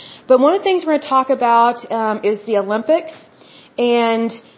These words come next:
the issues that have been going on over the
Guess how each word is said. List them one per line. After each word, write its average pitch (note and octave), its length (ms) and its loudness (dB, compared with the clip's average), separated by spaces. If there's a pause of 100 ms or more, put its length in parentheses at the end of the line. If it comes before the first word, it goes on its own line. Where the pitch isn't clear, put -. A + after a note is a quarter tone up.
the A3 460 -2
issues C#4+ 340 -4
that B3+ 140 2
have A#3+ 160 -4
been A#3 160 -2
going A#3 300 0
on A3+ 360 2 (120)
over A3+ 160 -4
the G#3+ 120 -6